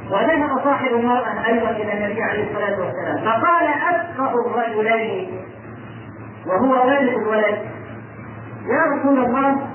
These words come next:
اقض بيننا بكتاب الله، اقض بيننا بكتاب الله".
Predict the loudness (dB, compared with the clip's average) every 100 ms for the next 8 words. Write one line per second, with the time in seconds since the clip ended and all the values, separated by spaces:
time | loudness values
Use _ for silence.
0 | -8 -2 0 0 2 2 4 2 2 4
1 | 4 6 4 2 -2 -2 0 0 0 2
2 | 2 0 -2 -6 -10 -14 -14 -14 -14 -12
3 | -12 -12 -14 -14 -14 -2 2 2 2 0
4 | 0 0 -2 -4 -6 -8 -10 -12 -12 -12
5 | -10 0 2 4 2 2 2 2 2 0
6 | -4